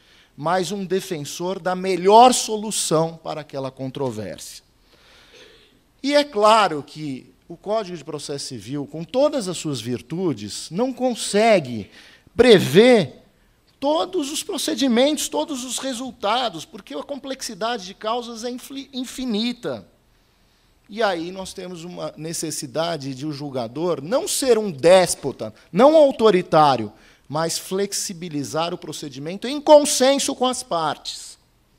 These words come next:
não é? Para que nós possamos chegar a um consenso.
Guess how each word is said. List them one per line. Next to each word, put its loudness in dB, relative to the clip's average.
não -8
é? -2
Para 0
que -12
nós -6
possamos -12
chegar -10
a -12
um -10
consenso. -14